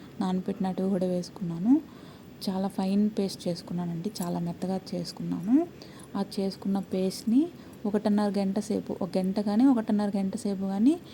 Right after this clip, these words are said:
మీరు తలకి పట్టించేయండి. స్కాల్ఫ్‌కి ఇంకా హెయిర్ అంతా, ఎంత హెయిర్ ఉన్నా అంత హెయిర్ వరకు పట్టించేయండి. నేను నా వరకే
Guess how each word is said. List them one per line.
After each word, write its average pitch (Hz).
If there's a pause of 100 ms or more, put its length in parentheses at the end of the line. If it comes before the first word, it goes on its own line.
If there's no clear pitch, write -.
(280)
మీరు 202 (600)
తలకి 196
పట్టించేయండి. 185
స్కాల్ఫ్‌కి 190
ఇంకా 208
హెయిర్ 190
అంతా, 190
ఎంత 190
హెయిర్ 196
ఉన్నా 214
అంత 190
హెయిర్ 185
వరకు 196 (420)
పట్టించేయండి. 196 (340)
నేను 208
నా 196
వరకే 208